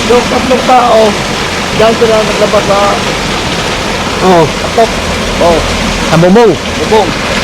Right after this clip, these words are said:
Speaker 2: So, dito sa ilalim?
Speaker 1: Mayroong ba-,
Speaker 2: May bahay?
Speaker 1: Mga bahay dyan yan.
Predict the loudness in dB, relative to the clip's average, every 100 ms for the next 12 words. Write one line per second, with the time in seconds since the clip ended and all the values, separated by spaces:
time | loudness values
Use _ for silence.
0 | -4 -4 -4 -4 -4 -4 -2 -2 -2 -2
1 | -2 -2 0 4 4 6 6 4 0 -4
2 | -4 2 2 2 2 4 6 6 4 4
3 | 2 -2 -4 -4 -2 -2 -2 -2 -2 -2
4 | -2 -2 -2 -2 -2 -2 -2 -2 -2 -2
5 | 0 0 0 0 0 2 2 2 4 4
6 | 2 2 4 4 4 4 2 0 -4 -4
7 | -2 2 2 4 4 4 2 2 2